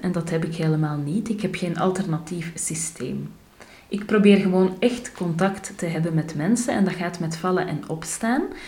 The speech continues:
Bijvoorbeeld mails consequent beantwoorden vind ik moeilijk, dat kost ontzettend veel tijd. Ehm, ja, en gaat echt ten koste van diep werk, dus mails vind ik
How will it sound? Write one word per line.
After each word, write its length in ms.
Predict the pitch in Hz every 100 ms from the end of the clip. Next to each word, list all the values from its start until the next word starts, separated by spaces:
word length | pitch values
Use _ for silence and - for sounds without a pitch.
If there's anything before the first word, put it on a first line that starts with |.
| - - -
Bijvoorbeeld 640 | 185 208 202 185 185 165
mails 380 | 185 233 233 -
consequent 680 | 202 196 - 180 185 185
beantwoorden 600 | 165 170 185 - 196 -
vind 180 | - 170
ik 160 | 160 -
moeilijk, 320 | 165 220 240
dat 100 | 196
kost 240 | 180 -
ontzettend 640 | 165 160 - 240 240 190 -
veel 240 | 170 160
tijd. 400 | 165 185 208 - - - - - - -
Ehm, 720 | 170 165 165 165 160 156 156 156 156 160 - - _ -
ja, 400 | 185 165 156 - - - - -
en 120 | - 190
gaat 220 | 190 -
echt 200 | 233 -
ten 140 | 202 -
koste 340 | 190 - 185
van 180 | 170 160
diep 260 | 170 165
werk, 480 | - - 247 294 -
dus 180 | 185 -
mails 420 | 175 180 185 -
vind 200 | 185 165
ik 140 | -